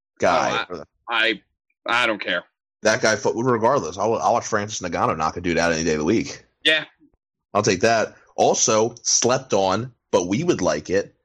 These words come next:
Speaker 1: Calvin Kattar, Jeremy Stevens.
Speaker 2: That's a cool fight.
Speaker 1: That's a cool
Speaker 2: And,
Speaker 1: fight.
Speaker 2: and that's,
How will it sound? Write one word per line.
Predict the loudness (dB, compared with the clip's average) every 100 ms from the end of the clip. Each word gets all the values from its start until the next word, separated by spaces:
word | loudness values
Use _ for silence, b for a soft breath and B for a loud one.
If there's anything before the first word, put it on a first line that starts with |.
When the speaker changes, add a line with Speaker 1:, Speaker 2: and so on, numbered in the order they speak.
| _ _
Speaker 1:
Calvin | -2 0 2 0 -2
Kattar, | -2 -2 2 2 2 0 -4 -12
Jeremy | -4 0 2 0 0
Stevens. | -2 -2 -2 -4 -4 -4 -6 -8 _ _ _ _ b b b b _ _ _ _ _ _ _ _ _
Speaker 2:
That's | 0 0 0 -4
a |
cool | 0 0 2
fight. | 2 2 0 -6 _
Speaker 1:
That's | -2
a | 2
cool | 2
Speaker 2:
And, | 4
Speaker 1:
fight. | 2 0 -6 _ -6 -4
Speaker 2:
and | 0
that's, | 0 0